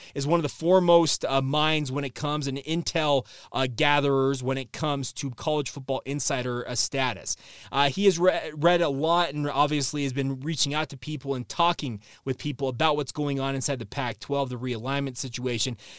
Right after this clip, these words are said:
He wrote a great piece, and he talked about what Colorado ultimately might do in this conference realignment s-, uh,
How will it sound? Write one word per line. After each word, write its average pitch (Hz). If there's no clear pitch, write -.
He 135
wrote 156
a 147
great 160
piece, 160
and 151
he 147
talked 202
about 175
what 165
Colorado 170
ultimately 170
might 143
do 151
in 135
this 135
conference 143
realignment 131
s-, -
uh, 117